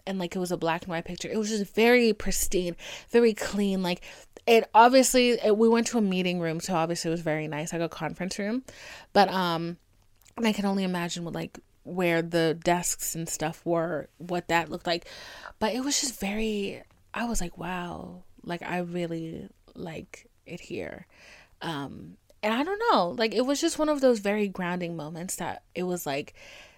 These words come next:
this is hundreds, mm, hundreds, oh, this is decades of news,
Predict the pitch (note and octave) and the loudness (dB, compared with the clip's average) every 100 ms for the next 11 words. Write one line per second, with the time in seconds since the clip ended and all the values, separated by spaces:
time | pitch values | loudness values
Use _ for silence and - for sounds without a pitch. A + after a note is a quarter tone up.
0 | - F3+ C4+ - G4+ - - G#3+ G#3+ G3 | -10 2 2 4 2 0 0 2 2 2
1 | F#3+ F3 F3 E3+ - _ - F3+ F3 - | 2 0 -2 -8 -12 _ -16 -14 -14 -16
2 | - - C3+ B2 C#3 C#3 C#3 - - - | -20 -18 -16 -14 -14 -14 -14 -16 -16 -14
3 | - - - C4 D#4+ G#3+ F#3 F#3 F#3 - | -14 -6 0 2 2 0 -2 -2 -2 -6
4 | D3+ - - - - - F#3+ E3+ F3 F3 | -8 -10 -12 -14 -14 -14 -10 -8 -8 -12
5 | - - _ - F#3 F3+ E3+ E3+ D#3+ D3+ | -16 -20 _ -8 -4 -2 -4 -4 -4 -6
6 | D#3+ | -8